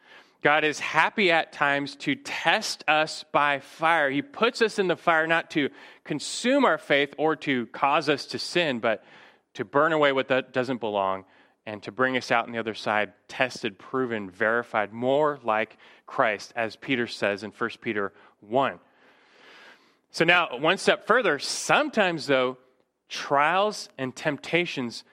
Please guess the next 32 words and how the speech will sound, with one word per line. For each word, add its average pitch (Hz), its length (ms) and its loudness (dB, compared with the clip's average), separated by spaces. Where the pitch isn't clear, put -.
come 190 320 0
together 175 400 2
in 135 160 -2
the 131 80 2
same 170 420 0
event. 143 460 -2
There 170 120 4
are 165 60 0
several 196 440 4
events 175 400 0
where 156 120 2
you 139 160 2
have 196 440 2
an 143 200 -2
evil 233 340 2
agent 165 440 0
tempting 285 520 0
a 190 60 2
person, 175 500 -2
but 139 80 2
at 151 100 2
the 160 80 -4
same 196 320 0
time, 202 360 -2
God 147 280 2
intends 202 680 -2
that 175 200 0
event 143 500 0
to 165 140 -2
be 143 100 2
a 123 60 4
test, - 580 -2